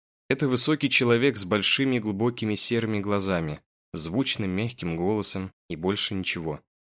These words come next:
Впрочем, он звал меня Бутузом, я его папой,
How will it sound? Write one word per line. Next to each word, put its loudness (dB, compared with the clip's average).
Впрочем, 4
он 4
звал 4
меня 4
Бутузом, -2
я 4
его 2
папой, 4